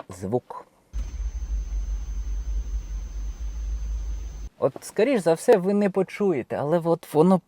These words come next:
пищить, як ультразвук.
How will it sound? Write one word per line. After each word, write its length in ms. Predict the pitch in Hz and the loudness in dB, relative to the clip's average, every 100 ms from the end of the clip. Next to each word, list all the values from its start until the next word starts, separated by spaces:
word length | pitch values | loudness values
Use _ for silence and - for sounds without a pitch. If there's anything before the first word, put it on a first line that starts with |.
| _ _ _ | _ _ _
пищить, 720 | - 147 - - 107 - - _ _ | 0 0 0 0 -2 -4 -20 _ _
як 260 | 120 139 143 | 2 4 4
ультразвук. 680 | 135 135 127 117 110 - | 2 2 2 0 -4 -4